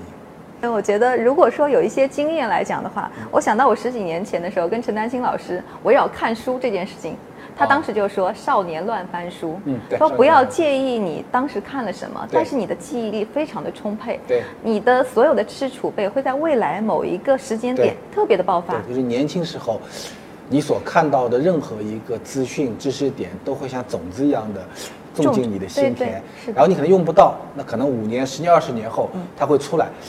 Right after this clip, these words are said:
Speaker 2: 然后呢，五年、二十年后你重新读这本书的时候，其实你的心境跟当年不一样，
Speaker 1: 完全不一样。
Speaker 2: 然后会变成重新解读。
Speaker 1: 是的。
Speaker 2: 所以书和人之间是一种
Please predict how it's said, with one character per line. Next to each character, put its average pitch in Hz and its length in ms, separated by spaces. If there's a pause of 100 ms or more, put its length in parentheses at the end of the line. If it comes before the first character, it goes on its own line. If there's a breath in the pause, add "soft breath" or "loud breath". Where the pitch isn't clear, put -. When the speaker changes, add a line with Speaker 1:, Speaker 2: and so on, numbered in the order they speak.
(200 loud breath)
Speaker 2:
然 143 80
后 180 80
呢， 180 80
五 131 160
年、 180 120
二 220 80
十 170 100
年 165 180
后 165 100
你 139 100
重 185 280
新 233 160
读 190 120
这 185 80
本 117 160
书 139 140
的 120 80
时 110 140
候， 113 180
其 143 140
实 147 100
你 123 100
的 98 60
心 180 300
境 185 180 (400 loud breath)
跟 147 100
当 156 200
年 127 140
不 123 100
一 139 100
样， 143 140 (140)
Speaker 1:
完 226 140
全 - 80
不 - 40
一 - 20
样。 143 100
Speaker 2:
然 156 100
后 165 60
会 160 60
变 160 140
成 135 140
重 131 220
新 160 180
解 107 240
读。 - 80 (420 loud breath)
Speaker 1:
是 147 100
的。 196 60
Speaker 2:
所 220 120
以 233 40
书 202 40
和 160 140
人 131 180
之 160 160
间 151 220
是 143 160
一 131 140
种 101 200